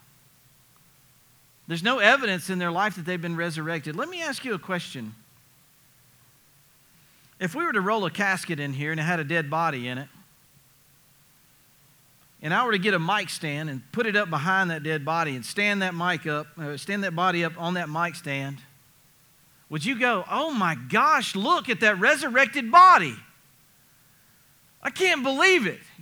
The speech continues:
Kenny just resurrected the dead. That was really cool"? It would be a dead, limp body held up by a mic stand. Now,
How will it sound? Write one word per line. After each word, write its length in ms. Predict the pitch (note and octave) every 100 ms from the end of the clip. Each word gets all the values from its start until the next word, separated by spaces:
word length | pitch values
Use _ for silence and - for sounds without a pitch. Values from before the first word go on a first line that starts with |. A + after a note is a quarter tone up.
| -
Kenny 240 | F4 F#4
just 220 | C4 F3+
resurrected 640 | E3+ D#4 - D4 D#4 F4+ F4+
the 80 |
dead. 460 | F#4 F#4+ G4 F4 G3+
That 180 | D#4 E4+
was 160 | G#3+
really 300 | G3+ C4 E4+
cool"? 540 | C#4 D#4+ G#4 F4+ D3+ A#2 - _ _ _ _ _ _ _ _ _ _ _ _ _ _ _ _ _ _ _
It 100 | G3
would 160 | G#3 F#3+
be 100 | F3+
a 80 |
dead, 260 | D3+ G#3 G#3
limp 260 | G3+ G3 F3+
body 320 | E3+ C#3+ A2+
held 260 | B2 D#3
up 100 | D#3+
by 160 | D3+ D3+
a 40 |
mic 260 | D3+ C3+ A2+
stand. 320 | - A2 F#2 F2+ _ _ _ _ _ _ _ _ _ _ _ _ _ _ _ _ _ _ _ _ _ _ _
Now, 340 | B2+ B2 F2+